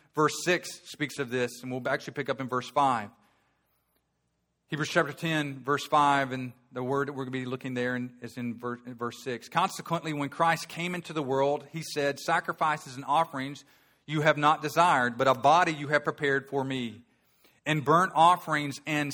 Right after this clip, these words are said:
sin offerings you take no pleasure.' Then I said, 'Behold, I have come to do your will, O God, as is written of me in the book of the scroll.'" And then it goes and continues on to talk about his, this sin offering verse that we saw in verse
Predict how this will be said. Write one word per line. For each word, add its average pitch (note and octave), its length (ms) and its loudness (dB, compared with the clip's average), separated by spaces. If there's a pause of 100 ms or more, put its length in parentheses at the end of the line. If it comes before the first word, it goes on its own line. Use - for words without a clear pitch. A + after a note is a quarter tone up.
sin F#3 160 0
offerings C#3 680 2
you C#3+ 240 -8
take D3 500 -6
no C3 200 -4
pleasure.' A2 640 -4 (520)
Then C#3 140 0
I D3+ 80 4
said, D3 260 -4
'Behold, C3+ 340 2
I C3 60 4
have B2+ 140 -2
come C#3+ 200 -4
to C#3 60 -6
do C3 120 -6
your C3 160 -6
will, B2+ 160 -2
O B2 100 -2
God, A#2 300 -2
as A#2 140 -6
is A2 120 -18
written A#2+ 300 -8
of A2+ 120 -10
me A#2 260 -10
in A2+ 140 -14
the A2+ 80 -10
book A2+ 280 -10
of A2 120 -12
the A2+ 80 -16
scroll.'" G#2+ 500 -10 (460)
And B2 120 -8
then B2+ 100 -4
it C3 40 -10
goes B2 320 -2
and B2+ 80 -6
continues B2 420 -10
on A#2 200 -4
to A#2 40 -10
talk A#2 220 -8
about A2+ 360 -6 (380)
his, A#2 300 -10 (300)
this A#2+ 300 -10
sin C#3 160 -2
offering A2+ 360 -2
verse A2+ 320 -8 (260)
that B2 120 -6
we A#2+ 100 -8
saw A#2+ 260 -2
in A2+ 100 -6
verse A2+ 200 -4